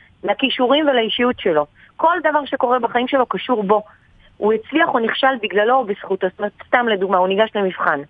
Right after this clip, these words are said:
הוא הצליח? זה בזכותו. למדתי. הוא נכשל?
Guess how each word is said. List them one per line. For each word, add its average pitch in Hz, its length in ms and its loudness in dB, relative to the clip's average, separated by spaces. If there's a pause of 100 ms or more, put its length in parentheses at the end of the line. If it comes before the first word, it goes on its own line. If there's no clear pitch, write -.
הוא 190 120 2
הצליח? - 480 0 (280)
זה 220 80 -2
בזכותו. 302 380 -2 (280)
למדתי. 311 600 0 (640)
הוא 240 140 2
נכשל? 247 600 2